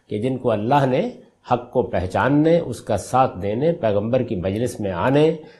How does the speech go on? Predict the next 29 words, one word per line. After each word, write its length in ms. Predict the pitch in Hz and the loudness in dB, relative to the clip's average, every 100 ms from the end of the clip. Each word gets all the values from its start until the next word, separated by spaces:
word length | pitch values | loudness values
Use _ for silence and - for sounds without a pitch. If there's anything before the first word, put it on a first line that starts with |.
| _ | _
और 180 | 98 107 | -2 0
उनका 260 | 131 120 120 | 0 0 -2
फैज़ 320 | - 131 131 | 2 2 2
उठाने 420 | 120 107 120 151 | 0 -2 0 0
की 160 | 156 247 - | 0 -4 -6
सादत 440 | - 101 113 117 | 2 4 4 0
बख्शी। 340 | 85 - - - - _ _ _ _ _ _ _ _ _ _ - - - - - _ | -4 -8 -10 -12 -16 _ _ _ _ _ _ _ _ _ _ -20 -20 -20 -20 -20 _
इसके 280 | - 127 170 | -4 0 4
बाद 220 | 160 175 | 6 6
इरशाद 340 | 170 - 156 180 | 4 4 4 6
हुआ, 260 | 208 208 | 4 6
"वकदालिक 680 | 175 165 147 180 202 190 185 | 4 4 6 8 8 6 4
फतन्ना 640 | 156 - - 196 190 208 185 | 2 0 2 4 6 8 8
बादहुम 580 | 156 151 139 135 139 | 8 6 6 4 4
बिबास।" 600 | 117 101 127 120 - - - _ _ _ _ _ _ - _ _ _ - | 2 4 6 4 2 -8 -16 _ _ _ _ _ _ -20 _ _ _ -6
हकीकत 540 | 98 127 135 180 175 | -4 0 2 4 4
यह 200 | 156 165 | 6 8
है 80 | 196 | 6
कि 100 | 185 | 6
हमने 320 | 139 147 156 | 4 6 4
इसी 300 | 156 151 214 | 4 2 0
तरह 220 | 202 180 | 4 6
इनमें 600 | 175 170 170 180 185 - - - _ 151 | 8 8 6 6 4 0 -8 -20 _ 4
एक 380 | 185 220 - - | 8 8 6 2
को 140 | 208 | 2
दूसरे 520 | 139 165 180 180 175 | 6 6 4 6 4
से 160 | 135 143 | 4 2
आजमाया 520 | 120 104 104 107 98 | 2 0 0 2 2
है। 220 | 80 85 | 0 -4